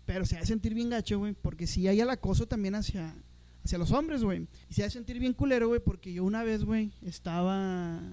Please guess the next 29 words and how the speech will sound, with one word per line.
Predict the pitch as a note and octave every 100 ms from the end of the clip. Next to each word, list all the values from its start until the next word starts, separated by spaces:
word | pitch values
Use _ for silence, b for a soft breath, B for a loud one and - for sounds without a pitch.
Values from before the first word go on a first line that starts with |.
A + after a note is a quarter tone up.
| F3 F3 - -
no | F3+
me | A#3+
acuerdo | - C4 C4
dónde, | B3+ A#3+
en | G#3+
qué | A#3
plaza, | A3 B3+ A#3 A#3+
güey, | A#3
pero, | A#3 - E3
pues, | - D#3+ -
me | -
andaba | E3+ G#3+
al | C#4
baño, | A3+ F#3+ E3+
güey, | - -
¿sí? | - G3 C4+ -
Y | C#4
fui | A#3 B3
al | A#3
baño, | D4 D#4+ D4
güey, | C4+ A#3 - - - -
y | A#3
el | C#4+
baño, | D4 B3+ A#3 A#3
güey, | B3 A#3+ -
se | - F#3+
veía | F#3 F3 F3+ G3 G#3
entre | G#3 F#3+ F#3+
la | F3+ F3 E3 D#3 D3+ D3+